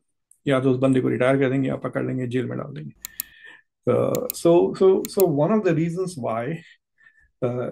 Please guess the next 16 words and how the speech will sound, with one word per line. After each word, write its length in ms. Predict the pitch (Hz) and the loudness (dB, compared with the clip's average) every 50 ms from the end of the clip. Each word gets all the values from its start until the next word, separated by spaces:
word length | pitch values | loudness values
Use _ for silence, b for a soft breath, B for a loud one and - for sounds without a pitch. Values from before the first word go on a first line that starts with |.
| - - | -2 -2
इंटेलिजेंस 580 | 139 127 143 160 175 180 160 160 147 127 - | 0 2 2 2 2 4 2 2 0 0 -2
है, 100 | 139 131 | -2 0
ये 60 | 147 180 | 0 0
पुलिस 340 | 180 - 165 220 214 - | 0 2 0 0 0 -2
केसेस 340 | - - 214 - - - - - | -4 -6 -6 -4 -6 -6 -6 -6
नहीं 220 | 175 185 214 226 | -4 -2 -2 -2
है, 180 | 208 151 131 151 | -2 -4 -4 -4
ये 60 | 165 170 | -4 -2
इंटेलिजेंस 460 | 156 143 185 190 214 208 220 208 - | -2 -2 0 0 0 2 0 -2 -4
के 140 | - - 143 | -8 -16 -16
केसेस 380 | - 127 123 - 139 - - - | -14 -14 -14 -14 -16 -18 -18 -20
है। 60 | - _ _ B B B B B B B B B | -20 _ _ B B B B B B B B B
तो 140 | - 180 160 | -4 -2 -2
इंटेलिजेंस 880 | 147 143 147 143 147 165 208 233 226 240 214 196 - - - - - - _ _ _ _ _ | -2 -2 -4 -2 -2 -2 -2 -2 -2 -2 -4 -4 -6 -10 -18 -20 -20 -20 _ _ _ _ _
केसेस 440 | - 143 131 127 - 131 120 - - 117 | -6 -4 -4 -4 -4 -6 -8 -8 -8 -10
में, 320 | 117 123 139 190 220 220 | -8 -4 -4 -4 -4 -6